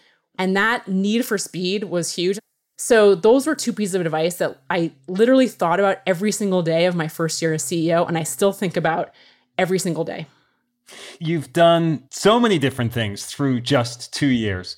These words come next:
Speaker 2: six years worth of stuff by your calculations. Where is Upwork now, and what's at stake for you looking forward?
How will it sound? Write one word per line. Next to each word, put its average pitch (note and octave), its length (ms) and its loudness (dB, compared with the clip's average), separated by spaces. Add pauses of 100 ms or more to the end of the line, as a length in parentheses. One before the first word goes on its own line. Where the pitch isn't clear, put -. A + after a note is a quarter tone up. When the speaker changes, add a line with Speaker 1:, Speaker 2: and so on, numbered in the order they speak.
Speaker 2:
six - 340 -2
years D3+ 220 0
worth A#2+ 200 0
of - 80 -10
stuff - 540 -4
by A#2+ 120 0
your B2 200 2
calculations. A#2+ 1040 0 (580)
Where G#3+ 320 2
is C4+ 340 -4 (120)
Upwork D3 420 0
now, F2+ 420 -6 (180)
and B2+ 120 -4
what's D3+ 220 -2
at D#3 100 -4
stake B2+ 300 -2
for B2 160 -8
you G#2 440 -4 (180)
looking A#2+ 360 -6
forward? E2 500 -10